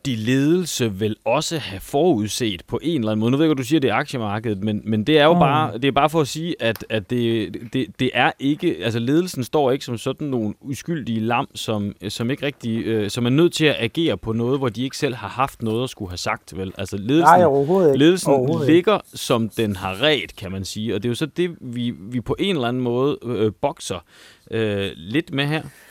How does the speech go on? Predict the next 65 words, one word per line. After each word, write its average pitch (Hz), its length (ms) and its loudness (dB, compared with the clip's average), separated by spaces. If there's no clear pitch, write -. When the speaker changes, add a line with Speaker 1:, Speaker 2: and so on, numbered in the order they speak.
Speaker 2:
Jo, 196 200 12
men 180 180 8
det, 180 340 10
det 220 80 12
er 214 40 10
du 175 120 6
fuldstændig 160 560 2
ret 170 240 8
i. 151 160 2
Altså, 131 260 0
i 151 40 0
sidste 196 380 4
ende, 151 160 -2
så 190 100 6
er 190 60 10
det 147 180 6
jo 135 40 2
ledelsen, 160 440 4
der 120 80 8
har 139 220 6
ansvaret 127 440 4
for, 139 200 8
at, 120 200 4
at, 120 200 0
at 117 140 2
vi 120 100 0
har 117 120 4
købt, 196 320 2
som 117 200 -6
vi 120 60 -6
har, 143 200 4
og 123 140 0
så, - 140 -2
og - 440 -2
ikke 147 240 2
solgt, 143 360 0
som 120 180 -8
vi 123 80 2
ikke 139 180 2
har. 135 300 2
<laughs> - 220 4
Speaker 1:
Ja, 143 120 4
jamen 123 160 0
det, 165 200 4
og, 139 180 4
og 127 60 2
så, 160 120 4
og 190 60 6
så 175 60 12
er 165 100 12
det 156 60 12
Speaker 2:
Øh. 156 60 10
Speaker 1:
rigtigt, 151 180 12
der 139 60 6
er 139 40 4
alle 180 200 0
mulige 170 280 0
ting, 127 220 -4
som, 117 420 -2
som 127 180 2
de 127 100 -6
ikke 165 260 4
har - 220 -2
indflydelse 139 560 -4
på, 165 260 0